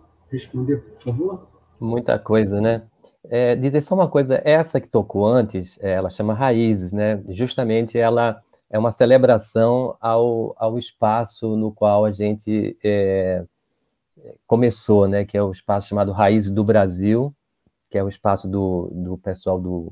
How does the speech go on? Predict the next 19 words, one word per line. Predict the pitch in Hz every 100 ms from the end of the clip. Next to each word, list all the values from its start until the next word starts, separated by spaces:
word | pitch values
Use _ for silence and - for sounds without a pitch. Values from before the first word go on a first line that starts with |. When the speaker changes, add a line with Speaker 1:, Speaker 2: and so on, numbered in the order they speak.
| -
Speaker 2:
movimento | 92 92 98 92
social | 98 92 95 90 87
que | -
chama | 95 92 87 85
Movimento | 95 104 104 104 107
dos | 104
Pequenos | - 104 113 110
Agricultores, | 110 110 127 123 98 92 87 -
M | 104 110
P | 113 113
A, | 92 90 - _ _ _ -
cuja | 101 104
sede | - 98 95 95
era, | 95 92 87 -
é | 107
em | 117 107
Santa | 101 -
Teresa, | - 92 107 123 127 123 _ _ _ _ -
né? | 90 95